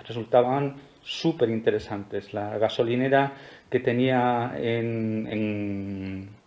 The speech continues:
en Gijón y el, el club de tenis son dos piezas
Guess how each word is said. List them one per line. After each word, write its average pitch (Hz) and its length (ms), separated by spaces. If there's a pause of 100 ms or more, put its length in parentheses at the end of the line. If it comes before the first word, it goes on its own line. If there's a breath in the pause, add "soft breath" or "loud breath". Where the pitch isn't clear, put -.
(800 soft breath)
en 110 140
Gijón 156 800
y 104 520
el, 107 580
el 107 180
club 127 200
de 123 100
tenis 123 480
son 127 220
dos 127 160
piezas 151 540